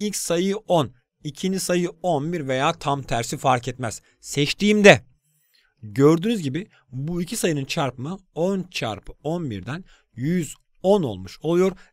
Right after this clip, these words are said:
Demek ki A çarpı B'nin en büyük değeri yüz on olarak bulunmuş oluyor arkadaşlar.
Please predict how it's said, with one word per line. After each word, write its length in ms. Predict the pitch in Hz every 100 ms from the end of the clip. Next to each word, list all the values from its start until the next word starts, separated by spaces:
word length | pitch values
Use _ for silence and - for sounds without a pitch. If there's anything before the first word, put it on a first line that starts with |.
| 131
Demek 240 | 160 175
ki 80 | - -
A 240 | 165 202
çarpı 360 | 196 196 175 -
B'nin 300 | 170 151 117 _ _ -
en 220 | 202 196
büyük 220 | 135 -
değeri 300 | 95 113 190 - _ -
yüz 280 | 131 170 185
on 60 |
olarak 300 | 113 107 160 _ _
bulunmuş 480 | 120 123 127 98 - -
oluyor 340 | 127 131 156 - _ _ -
arkadaşlar. 500 | 120 110 107 -